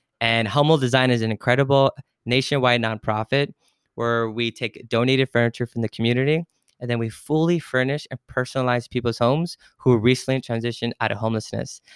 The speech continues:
So we really turn their empty four walls into beautiful, dignified homes. But I think more importantly, the secret sauce is that we make the homes, like, we make the homes resemble them, their qualities, their favorites. So when they walk in, it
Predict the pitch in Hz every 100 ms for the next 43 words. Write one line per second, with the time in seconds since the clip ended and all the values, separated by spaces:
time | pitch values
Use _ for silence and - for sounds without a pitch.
0 | - _ _ - 117 117 123 151 160 160
1 | 160 - 135 135 139 - 120 - 127 131
2 | - 139 131 - 123 113 117 131 151 160
3 | - - - 110 123 131 135 123 117 117
4 | 120 - 117 117 120 151 185 - _ _
5 | _ _ - 123 147 165 135 135 127 -
6 | 139 131 117 - - 117 - 120 127 165
7 | 180 - _ _ _ 120 117 117 120 120
8 | 123 139 - _ - 131 117 120 117 123
9 | 120 - _ _ _ _ _ _ - _
10 | _ _ _ _ 120 110 _ _ _ 123
11 | 120 127 139 143 123 123 117 - _ _
12 | 120 110 120 117 113 107 107 107 104 117
13 | - - 117 120 - 113 104 101 101 -
14 | 123 120 - 110 104 107 113 110 113 117
15 | 123 120 123 113